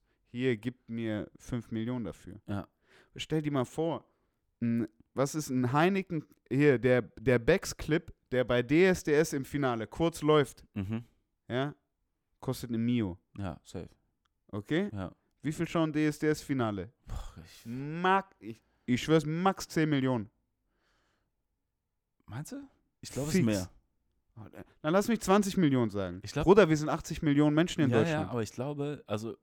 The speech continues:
Speaker 2: Fernsehen wird immer noch unterschätzt.
Speaker 1: Okay, dann lass uns zwanzig Millionen
Speaker 2: Das ist nämlich,
Speaker 1: sagen.
Speaker 2: das ist nämlich dumm. Also ich glaube, so vierzig würde ich sagen.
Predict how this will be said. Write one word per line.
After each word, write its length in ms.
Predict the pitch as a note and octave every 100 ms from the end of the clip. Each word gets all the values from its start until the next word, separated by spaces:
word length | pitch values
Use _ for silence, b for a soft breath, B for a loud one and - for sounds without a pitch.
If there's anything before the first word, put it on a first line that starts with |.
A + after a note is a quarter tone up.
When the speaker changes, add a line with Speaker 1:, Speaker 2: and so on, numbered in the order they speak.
| -
Speaker 2:
Fernsehen 500 | - C#3+ C#3+ B2+ A2+
wird 160 | A2
immer 200 | B2 C#3
noch 100 | A#2+
unterschätzt. 640 | G2 G2+ G#2+ - - - _
Speaker 1:
Okay, 280 | A#2+ - C#3
dann 120 | D3+
lass 140 | G#3+ A3+
uns 120 | F#3+
zwanzig 260 | G3+ F#3+
Millionen 280 | A#2 C#3 C3
Speaker 2:
Das 60 | A#2
ist 20 |
nämlich, 0 |
Speaker 1:
sagen. 160 | A2 G2+ _
Speaker 2:
das 100 | A2
ist 100 | G#2
nämlich 220 | A#2 G2+
dumm. 260 | - C#3 G2 -
Also 180 | G2
ich 140 | G2 -
glaube, 280 | B2 A#2+ A2
so 120 | G#2
vierzig 420 | - A#2+ - D#3
würde 120 | G2+ F2+
ich 60 |
sagen. 240 | - D#2+